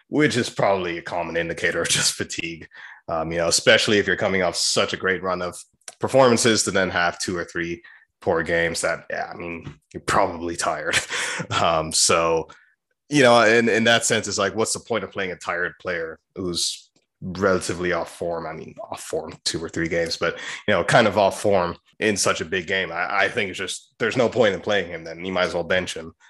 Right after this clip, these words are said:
and just let him rest. 'Cause I don't know, people always have this idea that you should ba-, you should play your best players no matter what, even if they're a little bit injured or, uh, exhausted. I just think that's just not true. You know, I, I,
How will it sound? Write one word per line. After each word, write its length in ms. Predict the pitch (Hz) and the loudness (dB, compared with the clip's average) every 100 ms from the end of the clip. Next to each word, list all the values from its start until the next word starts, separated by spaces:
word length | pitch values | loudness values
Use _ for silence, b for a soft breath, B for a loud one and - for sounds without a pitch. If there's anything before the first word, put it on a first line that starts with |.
| b | b
and 180 | - 87 | 0 0
just 120 | 87 | 2
let 160 | 95 87 | 2 2
him 120 | 87 | 0
rest. 460 | 87 80 - - _ b b | -2 -2 -6 -10 _ b b
'Cause 340 | - - - 240 | -14 -2 6 8
I 40 | |
don't 120 | 262 | 8
know, 100 | 170 | 8
people 220 | 123 220 180 | 6 6 8
always 140 | 127 | 8
have 140 | 123 | 6
this 140 | 110 98 | 4 4
idea 360 | 98 101 101 | 4 6 4
that 200 | 95 90 - b b - | 4 2 0 b b -6
you 100 | 104 | -2
should 240 | - 87 | -2 0
ba-, 260 | 107 107 - _ | 0 0 -2 _
you 160 | 120 101 | -6 -4
should 180 | - - | -4 -4
play 280 | 113 107 104 | 0 2 4
your 320 | 101 92 - | 2 -2 -2
best 320 | 101 95 - | -2 0 -2
players 400 | - 101 92 92 - _ | -2 0 0 -2 -8 _
no 380 | 98 104 104 95 | -10 -4 -2 -2
matter 360 | 92 95 92 92 | 0 0 0 -4
what, 360 | 90 95 85 | -2 -2 -4
even 220 | 92 92 | -8 -8
if 100 | 90 | -8
they're 120 | - 87 | -4 0
a 80 | |
little 180 | 101 110 | 2 2
bit 140 | 95 92 | 2 -2
injured 340 | 90 90 85 | -4 -6 -6
or, 260 | 87 85 50 62 - - | -6 -6 -4 -4 -4 -2
uh, 40 | |
exhausted. 640 | 57 90 - 92 92 - - | -2 0 2 2 2 4 4
I 60 | 127 | 4
just 160 | 110 | 4
think 160 | 139 101 | 0 -2
that's 220 | - - | -6 -6
just 160 | - 90 | -8 -6
not 180 | 82 | -6
true. 320 | - 87 87 - B B B - - | -4 -2 -2 -4 B B B -14 -4
You 80 | 104 | 0
know, 100 | 85 | 2
I, 340 | 87 85 87 | 2 2 2
I, 100 | 85 | -2